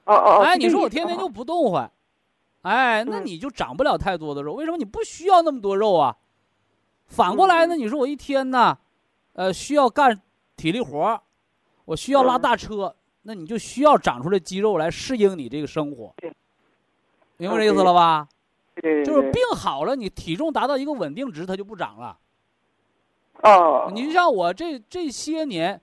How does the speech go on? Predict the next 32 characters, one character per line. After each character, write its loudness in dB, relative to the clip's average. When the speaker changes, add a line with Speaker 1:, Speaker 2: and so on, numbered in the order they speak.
Speaker 2:
体 -8
重 -8
上 -6
下 -4
波 -8
动 -10
不 -14
会 -8
超 -2
过 -2
二 -2
斤。 -14
Speaker 1:
嗯。 -20
Speaker 2:
夏 -8
天 -8
呢， -8
Speaker 1:
哦。 -8
Speaker 2:
少 -10
一 -14
斤， -16
冬 -10
天 -6
呢， -6
长 -8
一 -10
斤。 -8
那 -4
你， -10
你 -12
就， 2
你 -12
就 -4